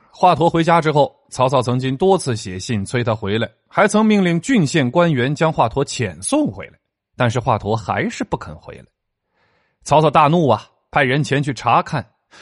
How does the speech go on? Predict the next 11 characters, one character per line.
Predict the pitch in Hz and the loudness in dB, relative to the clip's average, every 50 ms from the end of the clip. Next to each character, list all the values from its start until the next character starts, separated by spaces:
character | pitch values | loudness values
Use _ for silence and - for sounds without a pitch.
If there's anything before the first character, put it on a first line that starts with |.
| - _ _ | -20 _ _
如 | - 160 254 302 226 | 2 2 2 2 2
果 | - 139 117 110 113 | 0 2 2 2 2
华 | 117 - 208 175 139 120 | 2 2 2 2 2 2
佗 | - 147 151 | 0 -2 -2
的 | 139 | -2
妻 | 120 - - 190 196 | -2 -2 0 0 0
子 | - - 101 101 107 107 | 0 0 -2 -2 -4 -4
果 | 110 - 110 98 95 101 | -4 -4 -4 -4 -2 -2
真 | - 233 254 254 233 | 0 2 2 2 2
病 | - 240 196 143 120 | 2 2 2 2 2
了， | 110 107 107 - | 2 0 0 -2